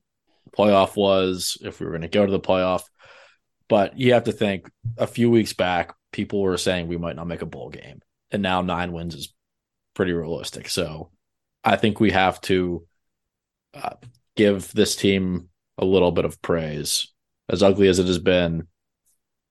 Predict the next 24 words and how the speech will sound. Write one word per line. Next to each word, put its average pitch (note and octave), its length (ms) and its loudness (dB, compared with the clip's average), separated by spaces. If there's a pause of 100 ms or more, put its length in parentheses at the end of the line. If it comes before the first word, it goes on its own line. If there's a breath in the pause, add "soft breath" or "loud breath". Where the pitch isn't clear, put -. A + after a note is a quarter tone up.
(960)
I F#2+ 100 0
think F2 320 -6 (1160)
we - 80 -4
gotta E2 320 -2 (420)
give F2+ 120 2
them F2 60 -4
some E2+ 120 -8
props - 380 -4
because - 300 -6
it, E2 220 -8
it G#2 120 -2
did G2 160 4
look F2+ 240 0
bad. D2+ 480 -4
It G#2 80 4
was E2+ 440 0 (140)
almost F#2 480 0
fire F#2 300 4
everybody F2 380 -2
territory. F2 560 0
Everybody's F2+ 380 -2
gonna F2+ 140 0
leave D#2+ 220 -6
territory. E2 680 -4